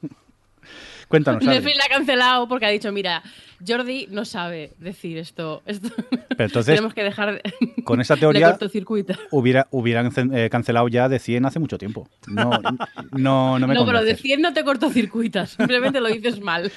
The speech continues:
Speaker 1: <laughs> Vale, vale. Venga, va, centrémonos. ¿Qué ha pasado, Adri? ¿Qué ha pasado?
Speaker 2: Pues que la han cancelado,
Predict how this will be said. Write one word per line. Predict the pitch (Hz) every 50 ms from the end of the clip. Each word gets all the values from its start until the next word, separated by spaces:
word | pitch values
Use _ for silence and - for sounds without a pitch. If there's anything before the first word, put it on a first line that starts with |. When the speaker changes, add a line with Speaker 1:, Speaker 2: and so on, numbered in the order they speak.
| - 202
Speaker 1:
<laughs> | 165 -
Vale, | - 127 110 104 101 98 -
vale. | - 87 90 85 - - - - - - - - 139 -
Venga, | 139 135 117 117 120
va, | 117 107 90 82
centrémonos. | - - 123 120 147 151 139 117 104 92 92 -
¿Qué | - 165
ha | 160 127
pasado, | 120 107 - 107 104 120
Adri? | 120 110 98 92 95
¿Qué | - 151
ha | 131
pasado? | 101 101 - - 85 - - _ _ _ _ _ - _ _ _
Speaker 2:
Pues | 180 -
que | - 170
la | 165 165
han | 160
cancelado, | 170 160 143 151 147 151 151 156 170 175